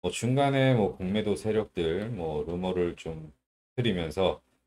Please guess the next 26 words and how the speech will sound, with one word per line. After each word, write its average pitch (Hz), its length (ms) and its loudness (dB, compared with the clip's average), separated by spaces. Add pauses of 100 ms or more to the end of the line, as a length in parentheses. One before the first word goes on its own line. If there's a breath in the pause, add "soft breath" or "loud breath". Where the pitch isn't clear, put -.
(120)
변동성을 98 520 -2
주긴 90 340 -8
했지만 95 680 -4
여전히 104 380 -2
추세는 127 420 -2
좀 101 160 -4
견고한 87 480 0
부분이 82 300 -8
있습니다. 73 480 -8 (500)
예, 180 120 4
금일 135 460 6
영점구 107 600 4
프로 127 180 2
정도 98 360 2
일단은 92 380 -2
상승 110 440 -4
마감을 85 400 -2
했는데 95 580 4 (600)
큰 170 180 0
의미는 113 480 2
있지는 104 320 -4
않고요. 92 460 -4
어쨌든 107 580 -2
제한된 113 560 2
흐름 120 280 0
안에서, 85 580 0